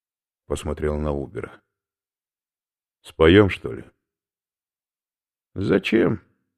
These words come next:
Оберфюрер положил пулемет на подоконник. Патроны кончились. За стенами здания, на улице,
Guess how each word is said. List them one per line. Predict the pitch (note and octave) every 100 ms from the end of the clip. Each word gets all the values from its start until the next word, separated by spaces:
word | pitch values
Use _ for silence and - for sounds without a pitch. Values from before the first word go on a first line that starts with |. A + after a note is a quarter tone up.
| _ _ _ _ _ _ _ _ _ _ _ -
Оберфюрер | D#2 C#2+ C2+ - C#2+ C#2+ C#2
положил | D2+ D2+ D2 C#2+ C#2+
пулемет | - D2+ D2 C#2
на | D#2
подоконник. | - D2+ D#2 - A#1 - - - _ _ _ _ _ _ _ _ _ _ _ _ _ -
Патроны | C#2 - D2+ G#2 G2+ G2+
кончились. | - D2 C#2 - - - - - - _ _ _ _ _ _ _ _ _ _ _ _ _
За | - D2+ D#2
стенами | - D#2+ D#2 E2 D#2+ D2+
здания, | C#2+ F2+ E2+ D2+ B1+ C2
на | C2+ C#2+
улице, | E2+ E2 C#2+ - C2